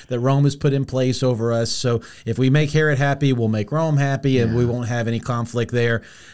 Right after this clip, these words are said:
Speaker 1: And then you have the, uh, the opposite of that, though. I, the, well, there's two opposites, but then you have the Essenes, who were the people that were like John the Baptist.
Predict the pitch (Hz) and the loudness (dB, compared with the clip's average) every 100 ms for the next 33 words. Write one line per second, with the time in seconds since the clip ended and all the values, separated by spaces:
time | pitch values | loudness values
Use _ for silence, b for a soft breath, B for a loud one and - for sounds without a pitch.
0 | B 123 131 131 120 123 123 110 101 120 | B 0 2 2 2 2 0 -2 -2 0
1 | 117 120 113 110 107 104 120 156 220 175 | 0 -2 -2 -2 -2 -6 -4 -4 -2 -2
2 | 135 110 113 113 - 113 110 107 B B | 0 0 0 0 0 -2 0 -2 B B
3 | B - 123 107 104 110 87 107 98 101 | B -6 -6 -4 -4 -4 -4 -6 -4 -6
4 | - 101 87 92 95 B B 120 127 131 | -4 -4 -6 -10 -10 B B -2 0 0
5 | 113 123 160 208 - 110 113 120 - - | -2 -2 -2 0 0 0 -2 -4 -8 -12
6 | - - 139 131 123 139 127 117 120 113 | -4 4 4 4 0 -2 -2 -2 -2 -2
7 | 113 104 107 101 104 180 156 104 101 | -2 -2 -2 -2 0 2 2 -2 -4